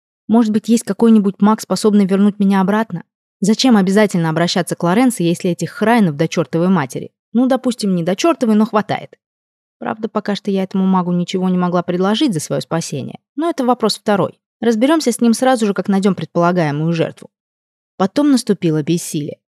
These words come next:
Я просто рухнула в постели и лежала, уставившись в потолок. Лежала, лежала. Лоренцо вызывал меня к себе через Дину, разумеется, на ужин, на завтрак и на следующий обед. Я не явилась. Даже с кровати не поднялась, когда служанка в очередной раз попросила не пререкаться с Маркусом.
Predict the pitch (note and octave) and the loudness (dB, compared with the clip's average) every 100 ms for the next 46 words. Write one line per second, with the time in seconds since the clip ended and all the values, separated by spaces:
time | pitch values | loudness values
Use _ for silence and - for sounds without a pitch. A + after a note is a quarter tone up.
0 | _ G3+ - D4+ B3 B3+ B3 G#3+ F#3+ - | _ -2 0 0 2 0 0 0 0 -2
1 | F#3+ - A3+ G3 F#3 F#3 G3+ F3+ - F3 | -2 0 2 2 2 2 2 2 0 0
2 | D#3+ D3 D#3 - E3 E3 D#3+ - - _ | 0 -4 -12 -10 -6 -4 -4 -6 -12 _
3 | - E3 D3 D#3+ F#3+ F#3 D#3+ D3 C#3+ E3 | -8 -6 -4 -2 -2 -2 -4 -6 -4 -2
4 | F3 E3 - _ _ _ F#3+ B3 C#4 A#3 | -2 -4 -10 _ _ _ 0 2 2 0
5 | G3 F#3+ G3+ G3 F3+ E3+ - F3+ F3 E3+ | 0 0 2 4 2 0 -4 -4 -4 -2
6 | D#3+ E3+ E3 G#3+ F3 D#3 E3+ E3 D#3+ - | -4 -4 0 2 2 -2 -2 -2 -2 -6
7 | D#3+ D#3+ E3+ F3+ E3 D3+ D3 E3 E3+ D#3 | -6 -2 -2 -2 -2 -2 0 0 -2 -8
8 | - D#3+ D#3 F#3 F3+ E3+ - E3+ D#3+ D#3 | -6 -4 -4 -4 -2 -2 -4 -4 -4 -6
9 | D3+ _ _ _ G3+ F3+ F3 F3 E3 C3+ | -10 _ _ _ 0 2 2 0 -2 -4
10 | - - _ _ F#3+ G3 - G#3+ A3+ F3 | -8 -16 _ _ -2 -2 -2 0 2 2
11 | D3+ D3 D#3 F3 G3 G#3+ D3+ C#3+ - E3 | -2 -6 -4 0 0 0 -4 -6 -4 -2
12 | F#3 E3+ D3+ C#3 D#3 D#3+ F3+ - - D3+ | 0 0 -4 -4 -4 -2 -2 -4 -6 -4
13 | D#3 E3+ D#3 D3+ C#3+ D3+ E3 D3+ B2+ - | -4 -4 -4 -4 -4 -4 -2 -4 -6 -6
14 | F3 D3+ - D3 - | -4 -4 -6 -16 -18